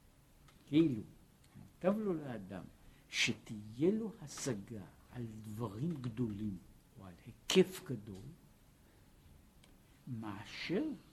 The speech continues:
הידיעה פנימית, מהותית, של, של הזדהות,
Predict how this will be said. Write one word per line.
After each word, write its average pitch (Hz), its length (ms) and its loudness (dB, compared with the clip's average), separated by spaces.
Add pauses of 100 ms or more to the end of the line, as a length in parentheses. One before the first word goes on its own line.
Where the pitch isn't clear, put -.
(100)
הידיעה 131 1200 0 (840)
פנימית, 123 640 4 (100)
מהותית, - 760 0 (540)
של, - 80 -14 (100)
של - 240 -14
הזדהות, 143 800 4